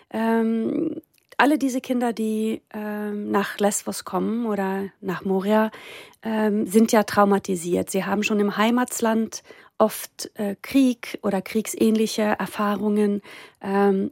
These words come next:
und auch auf der Flucht, ähm, waren sie oft Traumatas ausgesetzt. Das heißt, äh, Gewalt von Schleppern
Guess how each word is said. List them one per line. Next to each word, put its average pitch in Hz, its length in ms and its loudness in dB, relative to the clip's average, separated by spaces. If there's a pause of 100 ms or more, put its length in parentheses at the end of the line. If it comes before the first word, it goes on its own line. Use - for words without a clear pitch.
und 202 220 2
auch 202 140 2
auf 196 140 2
der 175 100 0
Flucht, - 640 0
ähm, 202 520 -6 (320)
waren 196 200 6
sie 202 160 0
oft - 340 -2
Traumatas 196 920 -4
ausgesetzt. 190 920 -2
Das 87 200 -10
heißt, 95 680 -8
äh, 202 240 -10
Gewalt 226 480 4
von 214 340 2 (320)
Schleppern 220 720 2